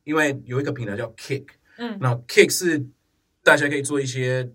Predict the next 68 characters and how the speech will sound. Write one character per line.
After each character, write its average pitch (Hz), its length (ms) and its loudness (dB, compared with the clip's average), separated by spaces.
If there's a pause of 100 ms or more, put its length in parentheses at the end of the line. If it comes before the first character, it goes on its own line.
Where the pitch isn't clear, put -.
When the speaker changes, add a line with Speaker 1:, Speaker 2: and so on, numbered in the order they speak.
Speaker 1:
就 131 140 -6
是 120 60 -2
最， 135 340 -2
越 156 120 6
来 135 60 8
越 147 100 2
流 117 140 -2
行， 101 320 -6 (360)
越 202 260 10
来 120 200 2
越 170 160 2
流 117 200 -4
行 95 380 -10
的 95 300 -12
东 104 200 -8
西 113 80 -12
叫 113 220 -8 (140)
I 110 240 4
R 107 240 -6
L 104 80 -8
streaming，in 95 580 -10
real 101 160 -8
life 92 220 -12
streaming。 80 360 -12 (300)
就 117 100 -4
是 113 80 -4
说， 135 120 0
哎， 180 280 4
你 170 60 -2
看 180 180 0
大 175 140 -2
家， 165 260 -4
我 156 120 -4
在 170 200 -2
路 160 180 -4
边， 160 320 -2
我 143 120 0
在 165 200 -4
做 170 180 -8
这 165 140 -6
样， 156 80 -4
这 160 80 -6
样， 151 80 -8
这 160 120 -6
样， 156 120 -4
都 143 140 -2
遇 156 40 -4
到 156 100 -4
这 147 100 -8
个 151 80 -8
地 151 220 -6
方 147 240 -4
啊， 147 120 -6
这 147 100 -6
样， 135 80 -4
这 139 60 -6
样， 135 80 -8
这 139 100 -10
样。 123 220 -10
一 254 60 -8
般 196 300 8
的 185 80 -2
人 127 80 2
是 123 80 2
这 143 100 -4
样 131 80 -4
子 107 140 -10
做。 101 340 -8